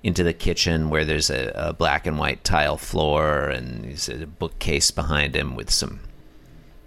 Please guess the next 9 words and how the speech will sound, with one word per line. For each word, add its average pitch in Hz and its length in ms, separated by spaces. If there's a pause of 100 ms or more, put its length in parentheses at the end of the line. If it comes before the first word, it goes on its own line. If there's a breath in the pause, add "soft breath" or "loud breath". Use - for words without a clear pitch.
(220)
you 80 160
know, 71 300
ancient 90 400
volumes 80 600
of 82 100
forgotten 82 560
lore 76 340
or 64 220
whatever. 73 520